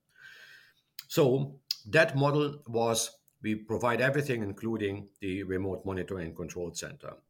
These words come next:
Then on the other side is we're just providing the software. And this is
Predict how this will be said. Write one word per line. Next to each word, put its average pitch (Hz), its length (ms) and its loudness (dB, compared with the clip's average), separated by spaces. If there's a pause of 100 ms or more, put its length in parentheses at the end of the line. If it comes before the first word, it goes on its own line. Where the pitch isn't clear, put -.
(520)
Then 127 240 2
on 120 160 -4
the 110 120 0
other 180 260 2
side 123 320 2
is 127 260 0 (260)
we're 110 60 -2
just 143 260 2
providing 120 400 2
the 98 80 -4
software. - 520 -2 (920)
And 110 400 2 (100)
this 151 380 2
is 135 460 2